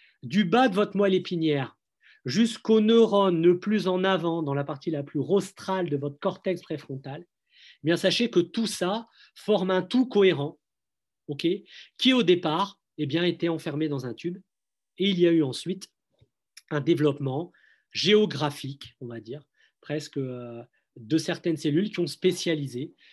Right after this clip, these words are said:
euh, ce tube pour en faire le système nerveux central, euh, aussi élaboré que, que, que notre espèce, euh, dispose aujourd'hui. Alors, évidemment, parfois, cette histoire-là, ne se passe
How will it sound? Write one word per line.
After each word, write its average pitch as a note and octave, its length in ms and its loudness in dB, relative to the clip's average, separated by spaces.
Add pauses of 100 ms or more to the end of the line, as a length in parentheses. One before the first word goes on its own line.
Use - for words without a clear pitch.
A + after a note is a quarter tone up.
(180)
euh, B2 60 -18
ce - 240 -4
tube F3+ 400 -4 (200)
pour E3+ 220 -8
en C#3 80 -6
faire D#3 320 -8
le C#3+ 100 -8
système D3+ 380 -10
nerveux C#3 240 -8
central, C#3+ 520 -12 (420)
euh, A#2 180 -18 (120)
aussi G#3 380 -2
élaboré D#3+ 560 0
que, C#3 260 -6 (340)
que, C3+ 520 -10
que D3+ 80 -8
notre C3+ 240 -4
espèce, C#3 480 -10
euh, A#2+ 160 -14
dispose B2 640 -10
aujourd'hui. A2+ 380 -16 (1700)
Alors, F3+ 400 0 (400)
évidemment, D#3+ 640 0 (720)
parfois, E3+ 640 -2 (480)
cette - 340 -6
histoire-là, D3+ 720 -4 (340)
ne D3+ 140 -2
se - 160 -4
passe D#3+ 540 -6